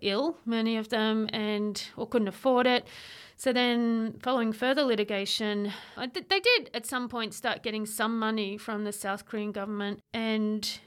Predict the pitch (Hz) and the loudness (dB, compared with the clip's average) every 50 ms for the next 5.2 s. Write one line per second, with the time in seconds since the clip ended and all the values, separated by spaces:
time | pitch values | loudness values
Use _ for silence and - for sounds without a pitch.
0 | _ - 214 233 220 208 214 - 220 220 - - 233 208 214 202 - - 220 208 | _ -8 -6 -4 -4 -4 -2 -2 -4 -4 -4 -6 -6 -6 -6 -6 -4 -4 -4 -4
1 | 214 208 196 - 214 214 214 208 202 208 - 220 220 220 220 220 226 226 220 220 | -6 -6 -6 -4 -2 -2 -2 -4 -4 -2 0 2 2 2 2 0 0 -2 -4 -6
2 | - 240 220 214 208 208 208 208 208 - 226 202 208 - - 214 202 202 - - | -6 -4 -4 -2 -2 -2 -2 -4 -4 -4 -6 -6 -6 -4 -4 -4 -4 -4 -4 -4
3 | 214 208 208 214 214 214 208 214 214 214 - - - - 233 214 233 214 - - | -2 -2 0 0 0 0 0 0 -2 -6 -8 -12 -8 -6 -4 -2 -2 -2 -4 -4
4 | 160 170 - _ _ _ _ _ 233 311 403 508 539 494 381 320 269 - 240 226 | -6 -8 -8 _ _ _ _ _ 0 2 4 6 6 6 4 4 2 2 2 0
5 | 202 - - | 0 -2 -8